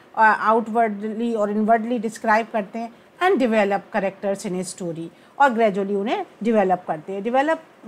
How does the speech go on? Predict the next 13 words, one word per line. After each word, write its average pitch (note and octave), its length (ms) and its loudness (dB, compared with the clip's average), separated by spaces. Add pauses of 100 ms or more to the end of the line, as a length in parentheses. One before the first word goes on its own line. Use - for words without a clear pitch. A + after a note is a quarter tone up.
(180)
करने C4 240 -2
का C4+ 120 -2
मतलब A3+ 380 0
है A3 160 0 (360)
कि D#4+ 320 2 (380)
आप C4+ 240 4
उनके B3 260 -2
behavior A3+ 580 -2
में, B3 240 -6 (300)
आप B3+ 200 2
उनके C4 240 0
attitude A#3 640 -4
में, A#3 280 -4